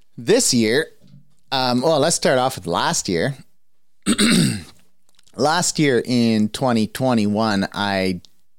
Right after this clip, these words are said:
did an I T T of the B T seven hundred,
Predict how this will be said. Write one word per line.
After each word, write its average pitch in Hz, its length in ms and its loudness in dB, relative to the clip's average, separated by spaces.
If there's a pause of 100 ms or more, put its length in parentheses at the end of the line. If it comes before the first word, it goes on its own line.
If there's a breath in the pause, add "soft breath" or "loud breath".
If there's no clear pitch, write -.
(140)
did 120 160 2
an 98 160 -2 (100)
I 98 220 -2
T 107 200 -2
T 107 540 -2
of 90 220 -6
the 90 80 -6
B 101 180 -6
T 98 400 -8 (160)
seven 110 380 -4
hundred, 98 400 -6